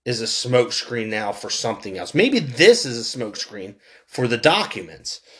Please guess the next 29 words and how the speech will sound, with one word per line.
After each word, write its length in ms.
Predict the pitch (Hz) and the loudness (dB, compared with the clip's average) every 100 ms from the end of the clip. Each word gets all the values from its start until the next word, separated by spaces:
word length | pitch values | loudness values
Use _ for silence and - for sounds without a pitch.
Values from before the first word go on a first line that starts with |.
| - _ - - - _ _ _ _ - | -20 _ -16 -16 -16 _ _ _ _ -4
Why 320 | 127 196 247 | 0 4 6
is 240 | 233 220 | 6 6
it 140 | 220 220 | 4 4
that 300 | 175 - _ _ _ _ - | 0 -2 _ _ _ _ -12
there's 180 | 151 131 | -8 0
always 320 | 156 185 156 | 0 2 -2
these 160 | 147 | -2
mass 280 | 139 151 151 | -2 -2 0
shootings 840 | - - 135 127 98 82 - - - _ _ _ | 0 0 0 -2 -6 -8 -10 -10 -16 _ _ _
when 160 | 110 104 | -6 -2
something 500 | - 147 147 151 139 | 2 2 2 -2 0
else 200 | 127 - | -2 -2
big 220 | 120 113 | -2 -2
is 80 | 113 | -4
going 300 | 110 104 101 | -4 -4 -4
on? 280 | 107 87 - _ _ _ _ _ _ _ _ | -6 -8 -12 _ _ _ _ _ _ _ _
Hmm. 380 | 135 117 95 85 - _ - | -2 -2 -4 -12 -20 _ -2
Well, 280 | 202 226 220 | 2 2 2
maybe 200 | 165 170 | 0 2
that's 220 | 165 156 | 0 2
something 320 | 143 131 113 | -2 -2 -4
we 120 | 117 | -4
need 160 | 123 113 | -6 -8
to 80 | - | -10
think 200 | 113 98 | -10 -12
about 280 | 92 - - | -12 -12 -14
for 80 | |
next 360 | 92 92 87 - | -14 -12 -10 -10
week. 340 | - - - | -12 -16 -16